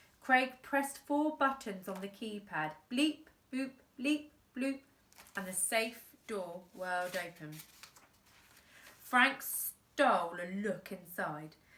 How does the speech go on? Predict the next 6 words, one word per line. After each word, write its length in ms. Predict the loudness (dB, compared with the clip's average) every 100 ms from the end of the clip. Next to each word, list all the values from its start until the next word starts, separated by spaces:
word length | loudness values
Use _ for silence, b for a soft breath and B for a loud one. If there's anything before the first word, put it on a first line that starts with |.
| b
The 100 | -4
metal 420 | -2 0 0 -2 -4
box 400 | 0 -2 -2 -10
was 120 | -12
completely 680 | -10 -12 -4 -2 -2 -4 -4
stacked, 960 | -2 -2 -2 -4 4 4 4 -12 -20